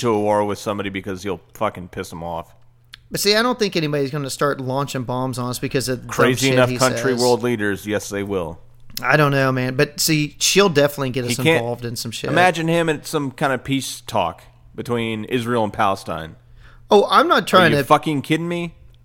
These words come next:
Speaker 2: I'm not promoting him. I've said I'll vote for Hillary if, between the two of 'em. I'm just get-, I'm not gonna be happy about it. I'm just saying I think she's more of a war hawk.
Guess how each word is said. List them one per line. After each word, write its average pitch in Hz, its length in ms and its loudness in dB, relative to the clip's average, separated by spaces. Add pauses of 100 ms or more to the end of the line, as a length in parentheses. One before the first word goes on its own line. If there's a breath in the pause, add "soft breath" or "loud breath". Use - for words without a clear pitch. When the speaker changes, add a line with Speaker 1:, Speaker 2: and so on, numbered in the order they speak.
(120)
Speaker 2:
I'm 233 140 6
not 302 160 2
promoting 170 380 4
him. 147 80 -2
I've 196 180 0
said 175 280 2
I'll 156 180 0
vote 139 260 -4
for 127 120 -8
Hillary 123 500 -6
if, 127 260 -12
between 131 360 -8
the 120 40 -10
two 180 240 0
of 123 120 0
'em. 123 100 -8
I'm 147 160 -4
just 139 180 -4
get-, - 160 -12 (140)
I'm 139 240 -4
not 135 160 -4
gonna 127 120 -8
be 117 80 -12
happy 123 360 -10
about 120 380 -6
it. 143 280 -6 (100)
I'm 156 140 0
just 160 180 -4
saying 147 280 -2
I 143 120 -4
think 160 200 -4
she's 143 260 -6
more 135 200 -4
of 117 100 -6
a 120 40 -8
war 123 360 -6
hawk. 117 380 -10